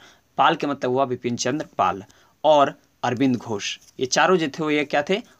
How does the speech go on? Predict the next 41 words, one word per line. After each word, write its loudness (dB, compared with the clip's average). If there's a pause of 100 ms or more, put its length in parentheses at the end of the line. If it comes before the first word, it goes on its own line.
(120)
उग्रवादी 2
नेता -8
थे, -18 (500)
अ, -4
उ-, 0
सॉरी, -6
मतलब -6
उग्र 0
राष्ट्रवादी 2
नेता -4
थे। -14 (320)
आगे 0
बढ़ेंगे 0 (340)
तो -4
उग्र 4
राष्ट्रवाद 2
की -8
उत्पत्ति -6
कैसे -2
हुई, -6 (220)
तो -10
उग्र 0
राष्ट्रवाद 2
की -4
उत्पत्ति -4
के -4
पीछे -4
कुछ -8
रीजन -2
रहा 2
होगा। -4 (400)
कांग्रेस 4
आम 4
जन, 0 (160)
जनमानस 2
से -2
बिल्कुल -2
दूर 2
थी, -10 (320)
ठीक -8
है। -6